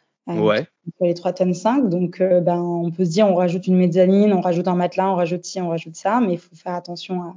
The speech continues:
Speaker 1: pas mal de, de spécificités. Euh, donc on essaye, là on est en plein dedans avec les, les plans, euh, voir avec les constructeurs comment on peut, euh, faire évoluer, euh, les tiny house pour, euh, pour fitter quatre personnes.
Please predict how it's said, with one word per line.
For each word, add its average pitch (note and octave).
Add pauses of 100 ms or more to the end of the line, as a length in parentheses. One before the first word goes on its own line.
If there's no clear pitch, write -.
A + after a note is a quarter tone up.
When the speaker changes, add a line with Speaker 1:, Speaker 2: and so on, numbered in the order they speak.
Speaker 1:
pas F3+
mal F#3
de, E3 (480)
de F#3
spécificités. F3 (580)
Euh, E3+
donc E3+
on F#3
essaye, F3+
là F#3
on F3
est E3
en D#3+
plein F#3
dedans F3+
avec E3
les, E3
les F3+
plans, F3+
euh, E3
voir E3+
avec E3+
les E3+
constructeurs E3+
comment F3
on E3+
peut, E3+
euh, F3
faire F3
évoluer, F3
euh, E3
les F3+
tiny E3+
house F#3+
pour, E3
euh, E3 (480)
pour -
fitter -
quatre -
personnes. -